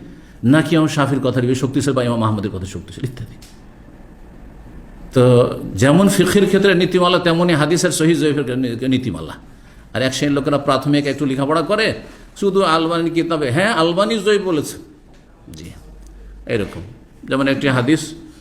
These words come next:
গত সপ্তাহে না তার আগের সপ্তাহে জুমার দিনে শুনিয়েছিলাম,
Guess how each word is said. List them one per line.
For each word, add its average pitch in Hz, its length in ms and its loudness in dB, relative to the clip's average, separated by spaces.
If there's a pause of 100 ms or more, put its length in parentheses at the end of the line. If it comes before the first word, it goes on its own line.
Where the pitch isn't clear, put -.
(300)
গত 135 160 0
সপ্তাহে 139 400 -2
না 139 60 2
তার 135 180 -2
আগের 127 160 -2
সপ্তাহে 127 280 -4
জুমার 131 220 0
দিনে 127 140 -2
শুনিয়েছিলাম, 101 540 -4